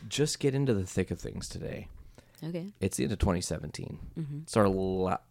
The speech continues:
Speaker 2: Thank God.
Speaker 1: This is our first episode of twenty eighteen.
Speaker 2: <gasps> Hey.
Speaker 1: Wow. That's
Speaker 2: New
Speaker 1: weird.
Speaker 2: year.
Speaker 1: It is, it is a whole new year. We've been doing this for nine whole episodes on this season. And I wanna th-,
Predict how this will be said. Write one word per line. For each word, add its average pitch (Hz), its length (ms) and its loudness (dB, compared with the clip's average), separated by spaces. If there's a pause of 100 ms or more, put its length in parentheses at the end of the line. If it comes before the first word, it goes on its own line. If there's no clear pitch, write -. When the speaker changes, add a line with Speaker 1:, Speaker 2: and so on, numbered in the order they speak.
(160)
Speaker 2:
Thank 202 200 6
God. 143 360 2
Speaker 1:
This 208 140 12
is - 60 10
our 123 100 10
first - 600 6
episode 175 540 10
of 110 140 6
twenty 170 400 6
eighteen. 143 840 4 (200)
Speaker 2:
<gasps> - 0 - (440)
Hey. 220 500 6
Speaker 1:
Wow. 127 760 10 (140)
That's 143 220 4
Speaker 2:
New 180 80 10
Speaker 1:
weird. 226 220 10
Speaker 2:
year. 254 240 2
Speaker 1:
It 117 100 4
is, 139 240 4
it 123 140 2
is 123 160 2
a 117 120 6
whole 123 380 2
new 107 320 2
year. 98 380 0
We've 95 160 0
been 98 160 2
doing 98 200 4
this 98 120 0
for - 140 -2
nine 92 260 2
whole 95 200 2
episodes 92 520 2
on 92 140 0
this 92 160 -2
season. 90 600 -2 (380)
And 107 200 4
I 113 40 6
wanna 294 240 6
th-, - 100 -16